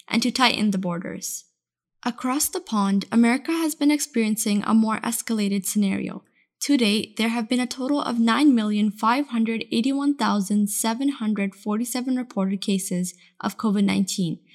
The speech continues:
with two hundred thirty-seven thousand two hundred forty-four reported deaths. These numbers are the tragic outcome of the U S president's relaxed approach to the crisis. Many commentators believe President Donald Trump's relaxed approach to the pandemic,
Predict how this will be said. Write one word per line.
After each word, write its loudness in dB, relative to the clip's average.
with 0
two 2
hundred -2
thirty-seven -2
thousand 0
two -4
hundred -2
forty-four -4
reported -2
deaths. -6
These 4
numbers 2
are 0
the 0
tragic 0
outcome 0
of -2
the 0
U 0
S -2
president's -2
relaxed -2
approach -4
to -4
the -2
crisis. -4
Many 4
commentators 2
believe -2
President 0
Donald -2
Trump's 0
relaxed -2
approach -4
to -2
the 0
pandemic, 0